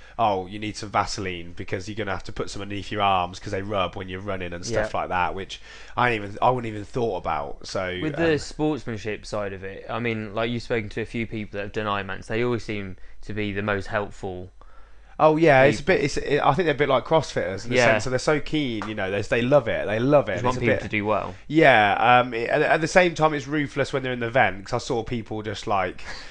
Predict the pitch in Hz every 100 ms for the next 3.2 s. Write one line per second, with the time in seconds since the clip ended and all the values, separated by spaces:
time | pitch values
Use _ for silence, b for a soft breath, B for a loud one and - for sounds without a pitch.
0 | B B 123 123 127 110 139 117 107 110
1 | 120 113 101 117 107 104 104 113 104 101
2 | 101 127 104 107 110 101 107 104 104 -
3 | 113 107